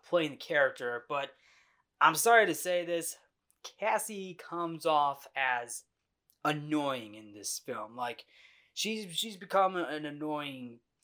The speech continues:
an annoying character in this film, because in the first couple of films, in the first two films, I mean, she started off as a, as a cute, as a very cute daughter to, to, to Scott. Like,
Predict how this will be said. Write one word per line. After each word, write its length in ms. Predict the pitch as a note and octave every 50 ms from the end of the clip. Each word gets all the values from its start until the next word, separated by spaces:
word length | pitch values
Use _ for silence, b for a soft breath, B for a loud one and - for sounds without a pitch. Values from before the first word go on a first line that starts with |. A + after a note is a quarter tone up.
| _ - -
an 100 | F3 F3+
annoying 360 | E3+ D#3+ D#3 D#3 D3 C3+ B2+
character 420 | B2+ - - D#3 C#3+ C3+ C3 C3+ B2
in 80 | A#2+
this 140 | A#2 A2+ -
film, 300 | - - C#3 B2+ A#2 A2+
because 360 | B2+ - F3+ E3+ D#3+ D#3 - - b b b b b b
in 140 | A3 A#3+ B3+
the 140 | C4+ D4 C#4+ -
first 320 | - G4+ G4+ F4 D4 - -
couple 400 | - A#3 A3+ A3+ A3 G3+ F#3 E3
of 140 | - - -
films, 340 | F3 E3 D3 A#2+ G2+ - -
in 80 | F3+
the 60 | F#3+ F#3+
first 340 | - C#4 D4 C4 - -
two 200 | - - A3 F#3
films, 520 | D#3+ - - G3 F3+ D#3 C#3+ C3 C3 - - _ _ _ _ _ _ _ _ _ -
I 60 | G3+ A#3
mean, 220 | C4+ - - F#3+
she 340 | F3 - - - C#4 E4 E4
started 360 | E4 - A3+ F#3+ G3 G3+ G3+
off 120 | G#3 G#3+ A3
as 160 | A3 G#3+ G#3+
a, 180 | A3 A3 -
as 140 | F3 F3+ F#3
a 80 | G#3+ A3
cute, 360 | A3 - - - F3+ F#3 - -
as 180 | F3 F#3+ G3
a 260 | A#3 G#3+ A3 G#3+ F3+ D3+
very 220 | D3 F3 A3+ D4 C#4+
cute 400 | - - - G#3+ A3 A3+ A3 -
daughter 520 | G#3+ A3 C4+ - - A3+ G#3 A3 B3 A#3 b b b b b b b b
to, 140 | - B3+ B3 A#3+ - - - _ -
to, 240 | A3+ A#3+ A#3 A3+
to 200 | G3+ - C#4+ C#4
Scott. 560 | B3 - - - E4+ F4+ F#4 - - - - - _ -
Like, 220 | F#3+ A#3+ B3+ B3+